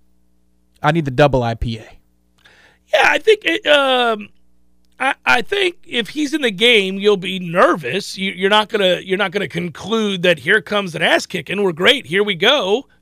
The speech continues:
Speaker 2: One way or the other, you're gonna be like, "Well, let, let's see."
Speaker 1: The performance
Speaker 2: Let's,
Speaker 1: is
Speaker 2: let's, let's see what he does.
Speaker 1: the performance is in doubt, and that goes both ways.
Speaker 2: Yes, both ways. Like, I just don't know.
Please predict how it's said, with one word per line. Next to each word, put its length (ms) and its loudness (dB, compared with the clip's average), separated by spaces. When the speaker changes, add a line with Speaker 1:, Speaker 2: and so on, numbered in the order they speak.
Speaker 2:
One 200 4
way 100 4
or 80 4
the 100 2
other, 200 4
you're 120 -6
gonna 120 0
be 80 4
like, 240 2
"Well, 240 -4
let, 120 2
let's 220 -12
see." 460 -8
Speaker 1:
The 80 0
performance 580 2
Speaker 2:
Let's, 180 4
Speaker 1:
is 60 -8
Speaker 2:
let's, 240 2
let's 160 0
see 160 -2
what 100 4
he 80 2
does. 300 -4
Speaker 1:
the 100 4
performance 480 2
is 100 2
in 140 2
doubt, 380 2
and 120 2
that 80 4
goes 160 4
both 260 4
ways. 300 -6
Speaker 2:
Yes, 460 2
both 360 2
ways. 460 -2
Like, 200 2
I 160 6
just 460 -2
don't 320 2
know. 320 -2